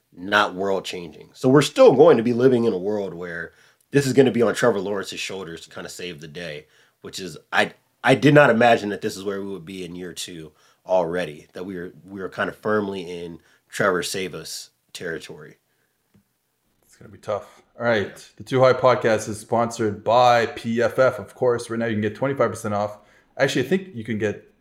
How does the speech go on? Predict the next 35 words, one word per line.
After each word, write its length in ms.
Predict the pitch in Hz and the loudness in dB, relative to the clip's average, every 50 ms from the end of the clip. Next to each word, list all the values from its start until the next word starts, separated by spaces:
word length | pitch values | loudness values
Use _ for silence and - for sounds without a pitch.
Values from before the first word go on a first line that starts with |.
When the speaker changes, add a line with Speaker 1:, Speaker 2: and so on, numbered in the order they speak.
| _ _ | _ _
Speaker 2:
thirty 420 | - - - - 123 139 160 170 | -20 -20 -6 -2 0 0 2 0
percent 360 | 165 165 147 - - 143 135 | 0 -2 -4 -4 -4 -6 -4
off 360 | 135 131 127 131 131 - - - _ _ _ _ _ _ _ | -2 -2 -2 -4 -6 -8 -16 -20 _ _ _ _ _ _ _
any 160 | 113 120 123 | -8 -6 -6
P 160 | 120 - 127 120 | -4 -2 -2 0
F 80 | 117 | 0
F 120 | 120 110 - | 0 -2 -4
subscription 440 | - - - - 127 110 - 113 | -6 -8 -6 -6 -6 -6 -6 -8
with 100 | 98 90 | -8 -8
free 240 | - - - 110 107 | -10 -8 -6 -4 -2
agency 380 | 113 120 117 120 113 107 - 104 | -2 -2 -4 -4 -8 -10 -10 -12
thirty, 600 | 101 - - - 107 101 110 113 147 170 190 - - _ _ _ _ _ _ _ - | -14 -14 -10 -6 -4 -2 -2 -2 -4 -8 -10 -12 -18 _ _ _ _ _ _ _ 0
or 260 | 127 131 131 123 120 | 4 6 6 6 6
Speaker 1:
Mm-hmm. 100 | 120 - | 4 0
Speaker 2:
twenty-five 320 | - 123 120 120 120 113 110 | -2 -2 2 2 2 2 2
percent 260 | 110 - - 101 98 | 0 -2 -2 -2 -2
off 140 | 98 98 - | -2 -2 -2
if 60 | 104 | -4
you 80 | 98 | -4
wanna 120 | 98 101 98 | -4 -4 -6
support 300 | - - - - 104 98 | -8 -8 -6 -6 -6 -6
the 60 | - | -4
pod 340 | - - 104 101 101 98 95 | -2 2 2 2 2 2 -2
with 200 | 98 95 - - | -4 -6 -8 -4
promo 300 | - - 101 101 98 101 | -2 -2 0 0 -2 -2
code 240 | - 98 92 - - | -2 -4 -4 -4 -8
Too 200 | - 127 113 101 | -6 -6 -2 2
High, 200 | 104 104 104 101 | 2 2 2 2
T 180 | 104 - 110 | -2 -6 -8
W 300 | 101 101 95 98 98 98 | -8 -8 -6 -6 -6 -6
O 160 | 98 98 95 - | -6 -6 -6 -6
H 320 | 104 104 101 101 - - | -8 -8 -10 -10 -12 -10
I 200 | 101 98 98 95 | -8 -8 -8 -8
G 260 | 92 92 95 95 101 | -10 -12 -12 -8 -6
H. 360 | 110 117 120 120 - - - | -6 -6 -6 -6 -10 -14 -18